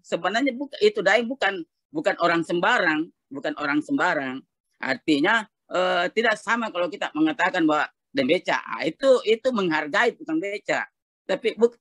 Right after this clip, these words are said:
memang bukan gelar, Pak, bukan gelar. Penobatan orang di, di, di status sosial, sama orang di Bugis.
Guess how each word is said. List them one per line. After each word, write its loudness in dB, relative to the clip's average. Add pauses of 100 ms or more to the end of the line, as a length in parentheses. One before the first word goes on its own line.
memang 2
bukan 4
gelar, 6
Pak, -2
bukan -4
gelar. 0 (520)
Penobatan 0
orang 0
di, -6
di, -4
di -2
status -4
sosial, 0
sama 0
orang 2
di -2
Bugis. -4